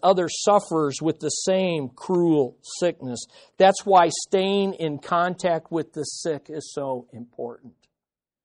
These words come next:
because our sickness drives us away from life. You, you, you know what that is? You're there, and you're like,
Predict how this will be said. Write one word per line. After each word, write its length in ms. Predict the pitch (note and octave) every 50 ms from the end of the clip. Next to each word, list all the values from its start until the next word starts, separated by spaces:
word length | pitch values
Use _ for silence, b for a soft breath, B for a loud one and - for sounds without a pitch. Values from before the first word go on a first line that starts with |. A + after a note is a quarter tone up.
| _ _ _
because 480 | D#3 E3 - - - G3 F#3+ F3+ - b b b b b
our 160 | - D#3+ C#3+
sickness 720 | - - - - G#3 G#3 - E3+ F3 E3 - - - - - - C#3
drives 520 | B2+ B2 C#3+ D#3+ D3+ D#3+ E3+ F#3 F3+ D#3 F#3
us 180 | G3 F#3 - - - -
away 800 | D3 C3+ B2+ B2+ C3+ C#3 D3 D3 C#3+ C#3+ C3+ B2+ B2+ A#2+ A#2+ _ _ _ _ _ _ _ _ _ _ _ _ _ _ _ _ _ -
from 240 | D3+ C#3 C3 C3
life. 280 | B2+ - C#3 C3 A#2 - -
You, 140 | D#3+ - D3
you, 640 | D3 D#3 E3 E3 E3 E3 E3 - - - E3+ D#3+ -
you 80 | E3 F3
know 80 | G3+ A3
what 140 | A3+ A3+ A3
that 120 | G#3+ G#3
is? 260 | G#3 A3 A3+ A3 D#3+
You're 160 | E3+ E3+ E3+
there, 560 | D#3 C#3+ F3+ G3 G#3 G#3+ A3+ A3+ A#3 A#3 A#3 - _ _ _ _ _ _ _ -
and 100 | E3+ F3+
you're 100 | F3+ F3+
like, 180 | F3 E3 D#3